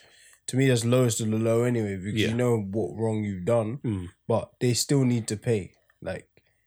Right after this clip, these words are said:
Speaker 1: it's cause and effect. You can't do something and not expect any
Speaker 2: Any kind of
Speaker 1: repercussions.
Speaker 2: comeback.
Speaker 1: That has to happen. Like,
Speaker 2: Well, it's, it's, it's mass murder on an epic
Speaker 1: to me,
Speaker 2: scale, on
Speaker 1: like,
Speaker 2: an unprecedented epic scale.
Speaker 1: torn apart an, uh, a community. Like, one
Speaker 2: Com-,
Speaker 1: of
Speaker 2: oh,
Speaker 1: the,
Speaker 2: for sure.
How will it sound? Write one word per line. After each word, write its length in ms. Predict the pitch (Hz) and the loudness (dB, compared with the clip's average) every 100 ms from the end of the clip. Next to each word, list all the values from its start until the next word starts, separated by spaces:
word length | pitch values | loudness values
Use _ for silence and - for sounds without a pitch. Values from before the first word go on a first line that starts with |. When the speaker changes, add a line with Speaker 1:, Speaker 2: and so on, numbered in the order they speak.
| _ _ | _ _
Speaker 1:
it's 80 | - | -8
cause 280 | 123 117 | -2 0
and 100 | 110 | 0
effect. 320 | 110 - 127 - | -2 0 -2 -2
You 100 | 101 | 0
can't 280 | 143 120 | 0 0
do 140 | 101 123 | 0 -2
something 380 | 120 104 95 95 | -2 -4 -6 -8
and 260 | 92 98 | -6 -4
not 160 | 107 64 | -4 -6
expect 520 | - - - 90 - - | -8 -8 -6 -6 -8 -10
any 240 | 104 143 | -6 0
Speaker 2:
Any 240 | 120 113 104 | 2 2 2
kind 200 | 107 104 | 2 2
of 60 | |
Speaker 1:
repercussions. 40 | 107 | 2
Speaker 2:
comeback. 300 | 107 101 95 - _ _ - | 0 0 -4 -6 _ _ 0
Speaker 1:
That 140 | 113 | 2
has 180 | 127 139 | 4 2
to 80 | 107 | 0
happen. 400 | 117 123 - - _ - | -2 -2 -6 -16 _ -10
Like, 120 | - | -2
Speaker 2:
Well, 240 | 131 131 - | 0 0 -4
it's, 200 | - 113 | -2 -2
it's, 220 | - 120 - | 0 0 0
it's 140 | - 127 | 0 4
mass 260 | 127 110 | 2 2
murder 320 | 110 101 95 - _ _ - | 0 0 0 -6 _ _ -4
on 140 | 107 | 0
an 120 | 107 113 | 0 0
epic 120 | 123 | 0
Speaker 1:
to 100 | - 117 | 2 4
me, 40 | |
Speaker 2:
scale, 380 | 117 104 98 - _ _ - | 4 2 -2 -6 _ _ -4
on 80 | 113 | -2
Speaker 1:
like, 120 | 98 | 2
Speaker 2:
an 80 | 127 135 | 2 2
unprecedented 680 | - 123 - 110 107 107 - - | 0 0 0 -2 -2 -4 -4 -2
epic 300 | 117 - - | -2 -2 -6
scale. 320 | - 101 98 - | -2 -2 -2 -6
Speaker 1:
torn 220 | - 156 | 0 2
apart 360 | 123 110 127 113 | 2 4 4 4
an, 120 | 113 - | 0 -2
uh, 420 | 110 110 107 101 | 0 2 2 0
a 40 | 107 | -2
community. 720 | - 113 123 123 87 90 73 | -2 0 2 2 -2 -6 -8
Like, 280 | - 90 - | -6 -6 -2
one 160 | 120 - | 2 2
Speaker 2:
Com-, 100 | - | 2
Speaker 1:
of 60 | |
Speaker 2:
oh, 40 | 247 | 4
Speaker 1:
the, 100 | 117 | 4
Speaker 2:
for 40 | |
sure. 280 | - 262 220 | 2 -2 -4